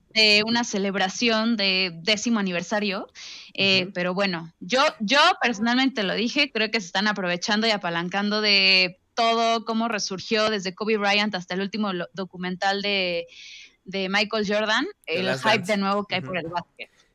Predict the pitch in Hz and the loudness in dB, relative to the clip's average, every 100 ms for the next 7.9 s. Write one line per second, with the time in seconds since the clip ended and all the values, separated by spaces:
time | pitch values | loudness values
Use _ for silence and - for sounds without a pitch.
0 | - 277 403 392 403 381 240 240 440 440 | -4 2 2 2 0 -4 -8 0 0 2
1 | 277 320 - 359 311 320 247 220 226 185 | 0 0 -2 0 2 2 2 2 2 0
2 | 175 175 _ _ _ 156 151 170 - 175 | 0 -8 _ _ _ -10 -6 -6 -2 0
3 | 139 123 208 202 196 113 107 101 135 135 | 0 -2 -2 -2 -2 -2 -6 -8 -10 -10
4 | 143 147 135 135 127 147 135 139 131 135 | -6 -6 -4 -6 -6 -8 -8 -12 -14 -16
5 | - _ 82 78 - - - 76 73 - | -16 _ -12 -12 -14 -18 -18 -16 -16 -12
6 | 131 123 120 - 131 104 87 131 120 98 | -8 -8 -10 -10 -8 -8 -10 -12 -14 -14
7 | - 120 123 110 110 113 113 - 381 | -10 -10 -8 -10 -10 -16 -4 0 2